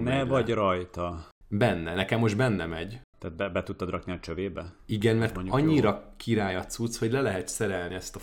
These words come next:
Speaker 2: fém valamit, a, illetve hát az alja az nem fém, az egy ilyen erősebb műanyag, azt leszerel egy csavarhúzóval, egy csavar tartja egyébként, meg egy, meg egy ilyen kattanó, a, kattan-, kattanó valami a tetején, és teljesen frankón néz ki, és gyakorlatilag végig benne megy.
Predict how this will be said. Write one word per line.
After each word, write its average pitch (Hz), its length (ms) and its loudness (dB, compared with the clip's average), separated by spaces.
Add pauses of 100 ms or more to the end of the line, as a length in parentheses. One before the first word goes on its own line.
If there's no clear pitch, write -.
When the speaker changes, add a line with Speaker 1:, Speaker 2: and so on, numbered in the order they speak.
Speaker 2:
fém 95 440 -2 (220)
valamit, 95 520 -2
a, 98 180 -6
illetve 104 280 -8
hát 101 100 -4
az 98 100 -4
alja 107 240 2
az 90 100 0
nem 104 240 0
fém, 92 360 -2
az 90 120 -2
egy 90 160 -2
ilyen 90 240 -4
erősebb 90 480 -2
műanyag, 95 440 -2
azt - 160 -4
leszerel 90 420 -6
egy 87 100 -8
csavarhúzóval, 92 840 -4
egy - 100 -6
csavar - 360 -6
tartja 107 340 -6
egyébként, 95 380 -2
meg 87 140 -6
egy, 90 280 -8 (100)
meg 90 140 -8
egy 90 120 -4
ilyen 87 160 -6
kattanó, 90 560 -6
a, 87 180 -6 (140)
kattan-, - 420 0 (180)
kattanó 85 320 -6
valami 87 360 -2
a 85 100 -2
tetején, 139 520 -6 (200)
és - 220 0
teljesen 101 600 0
frankón 92 460 -8
néz 90 260 -8
ki, 156 280 -6
és 110 360 -2
gyakorlatilag 92 760 -4
végig 85 360 -4
benne 82 280 -6
megy. 82 280 -8